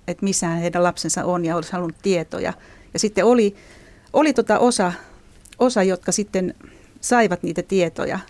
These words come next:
Ja mikä niinku helpotus oli näille, että ne niinku kuvasi sitä, että yhdelläkin äidillä oli kaksi lasta adoptoitu samaan perheeseen, pohj-, erääseen Pohjoismaahan. <laughs> En nyt, piirit on niin pieniä, että ei koskaan näin. Ja tota, sit toisen adoption yhteydessä ne oli, adoptio-,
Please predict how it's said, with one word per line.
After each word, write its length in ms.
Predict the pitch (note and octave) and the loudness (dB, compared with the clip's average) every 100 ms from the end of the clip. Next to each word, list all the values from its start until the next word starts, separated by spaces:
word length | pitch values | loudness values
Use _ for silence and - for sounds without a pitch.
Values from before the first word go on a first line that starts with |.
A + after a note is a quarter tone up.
| - | -4
Ja 140 | F3+ - - | -4 -4 -8
mikä 260 | G3+ G3+ G#3 | -4 0 0
niinku 340 | G#3 G#3+ G#3 A3+ | 2 0 2 2
helpotus 560 | C#4 B3 F3+ E3+ - | 4 2 0 -4 -4
oli 140 | F#3 F#3 | -4 -2
näille, 300 | F#3 F3+ E3 | 0 0 0
että 120 | G3 | 0
ne 40 | |
niinku 200 | G3 G3 | -2 -2
kuvasi 380 | G#3 B3 F3+ D#3+ | 0 2 2 2
sitä, 220 | F#3 F3 | -2 -2
että 120 | F3 A3 | 0 2
yhdelläkin 420 | G#3 F3+ F#3 F3 - - - | 2 0 -2 -6 -10 -8 0
äidillä 340 | G3+ F#3 F3+ | 2 2 0
oli 100 | F#3 | 0
kaksi 320 | C#4 D4+ - | 2 2 2
lasta 240 | G3+ F#3 G3 | 0 2 0
adoptoitu 380 | G3 - F3 F#3 | 0 0 -2 -2
samaan 380 | - A3 E3+ | 2 2 2
perheeseen, 640 | E3 F3 E3+ D#3+ - - - - - - | 2 0 0 -6 -6 -8 -10 -16 -12 -2
pohj-, 180 | D#3 F3+ - | -2 -2 -4
erääseen 360 | - E3+ C#4+ C4 | -2 0 0 2
Pohjoismaahan. 760 | F#3 E3+ E3+ F3 F3 F3+ G3 - | 2 0 -2 0 0 0 -2 -2
<laughs> 20 | |
En 140 | F#3+ | 2
nyt, 360 | A3 - B3+ - | 2 4 0 2
piirit 260 | B3+ A3+ G#3+ | 4 4 4
on 60 | |
niin 140 | G3+ G#3 | 2 4
pieniä, 340 | A#3+ F#3+ F3 | 4 4 2
että 200 | F3 - | 0 0
ei 60 | F3+ | 0
koskaan 340 | F3+ - F#3 - - - - - | 0 -2 -8 -10 -18 -18 -12 -2
näin. 320 | G3 F3+ F3 | 2 2 2
Ja 100 | G3 | -2
tota, 400 | F#3 F3+ F3 E3+ - _ - - | 0 0 0 0 -2 _ -18 0
sit 180 | G3+ - | 0 2
toisen 280 | B3 A#3+ A3+ | 4 4 4
adoption 360 | G3+ F#3+ G3 G#3 | 2 2 0 0
yhteydessä 500 | G#3 F#3 F3 E3+ F#3 | 2 2 2 0 -4
ne 80 | F3+ | -4
oli, 160 | F3+ G3 | -4 0
adoptio-, 300 | G3+ G3+ | 0 0